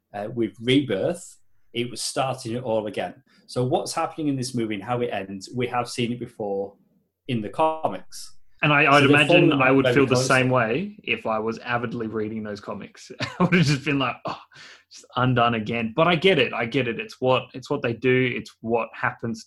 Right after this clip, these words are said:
Speaker 2: to this continuity, to this universe. It's, it's crazy. It's crazy,
Speaker 1: It's
Speaker 2: but
Speaker 1: hitting, it's hitting the reset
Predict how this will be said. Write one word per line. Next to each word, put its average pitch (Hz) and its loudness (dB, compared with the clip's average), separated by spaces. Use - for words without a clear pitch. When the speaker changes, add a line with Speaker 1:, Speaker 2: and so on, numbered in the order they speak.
Speaker 2:
to 131 4
this 127 -2
continuity, 123 -2
to 123 -2
this 117 -6
universe. 113 -4
It's, - -2
it's 135 -2
crazy. 127 2
It's 127 -6
crazy, 127 4
Speaker 1:
It's - -2
Speaker 2:
but - -2
Speaker 1:
hitting, 202 -4
it's 147 -6
hitting 185 -4
the 160 -2
reset 135 -6